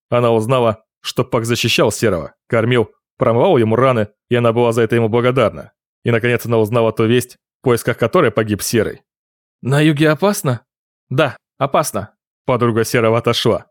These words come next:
Грузное брюхо её колыхалось. Передав своё сообщение, Пакс опустился на траву, измождённый. Мелкий подошёл, сел рядом. И Пакс с радостью позволил маленькому лису вылезать себя. Игла следила за ними сверху,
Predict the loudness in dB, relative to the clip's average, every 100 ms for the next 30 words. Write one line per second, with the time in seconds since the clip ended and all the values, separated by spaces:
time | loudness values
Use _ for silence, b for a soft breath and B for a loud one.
0 | _ _ -2 0 2 0 2 0 2 0
1 | 2 2 2 0 -2 -6 -14 _ _ _
2 | -4 -2 0 -2 0 0 2 0 -2 -2
3 | 0 0 -2 _ _ -4 -2 0 -2 -2
4 | 0 0 0 2 2 0 -2 _ -4 -2
5 | 0 -2 0 0 -2 -12 _ _ _ _
6 | -2 0 2 2 2 0 2 0 -2 _
7 | _ _ -4 0 2 2 0 -6 -20 _
8 | _ -2 0 0 -2 0 2 2 0 -2
9 | 0 2 2 2 0 0 0 0 0 0
10 | -2 -6 _ -2 0 0 -2 -2 -2 -2
11 | -6 _ _ -8 -4 0 0 0 0 2
12 | 2 0 0 -2 0 -2 -2 -12